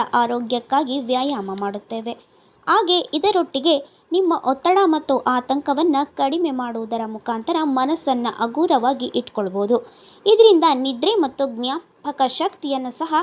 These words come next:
ಹೆಚ್ಚಿಸಲು ಸಹಾಯ ಮಾಡುತ್ತೆ. ಹಾಗೆ ಇದರೊಟ್ಟಿಗೆ ವಾಕ್ ಮಾಡುವುದು, ಮೆಟ್ಟಿಲು ಹತ್ತುವುದು, ಹೊಸ ಹೊಸ ಆಟಗಳನ್ನ ಆಡುವುದು, ಡ್ಯಾನ್ಸ್ ಅಥವಾ ನೃತ್ಯಗಳನ್ನ ಮಾಡುವುದು, ಹೊಸ ಹೊಸ ವಿಷಯಗಳನ್ನ ಕಲಿಯುವುದು,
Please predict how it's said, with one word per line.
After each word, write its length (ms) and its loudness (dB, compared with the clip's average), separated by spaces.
ಹೆಚ್ಚಿಸಲು 600 0
ಸಹಾಯ 480 0
ಮಾಡುತ್ತೆ. 400 -6
ಹಾಗೆ 400 0
ಇದರೊಟ್ಟಿಗೆ 840 -8
ವಾಕ್ 360 -8
ಮಾಡುವುದು, 460 -8
ಮೆಟ್ಟಿಲು 560 -6
ಹತ್ತುವುದು, 720 -12
ಹೊಸ 240 -10
ಹೊಸ 200 -10
ಆಟಗಳನ್ನ 600 -10
ಆಡುವುದು, 500 -12
ಡ್ಯಾನ್ಸ್ 360 -2
ಅಥವಾ 340 -6
ನೃತ್ಯಗಳನ್ನ 760 -10
ಮಾಡುವುದು, 560 -10
ಹೊಸ 200 -8
ಹೊಸ 320 -12
ವಿಷಯಗಳನ್ನ 720 -8
ಕಲಿಯುವುದು, 760 -14